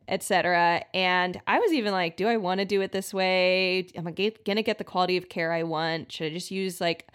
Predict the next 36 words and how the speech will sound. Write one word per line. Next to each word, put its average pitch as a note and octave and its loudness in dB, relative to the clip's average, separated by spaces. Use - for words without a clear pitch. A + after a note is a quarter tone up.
a F3+ -4
midwife, G#3 2
doulas, F#3 2
you E3 -10
know, D#3+ -4
off G3 0
the F#3+ -4
grid, F3 2
<laughs> - -6
somebody F#3 0
to F3+ 2
help F3+ 2
me F#3 -2
with E3+ -4
my E3 -2
pregnancy?" E3 -4
And F3+ -2
I B3+ 0
just A#3+ -4
received F#3+ -4
this F3+ -6
past G3 -4
week F3+ -4
a C#4 0
fee E4+ 0
from, A#3 -2
like, G3 -2
December, G#3 -2
um, F#3 0
of G3 2
all A#3 2
these B3 -2
things A#3+ -2
that G3+ -2
happened. G3 -2
And F3+ 0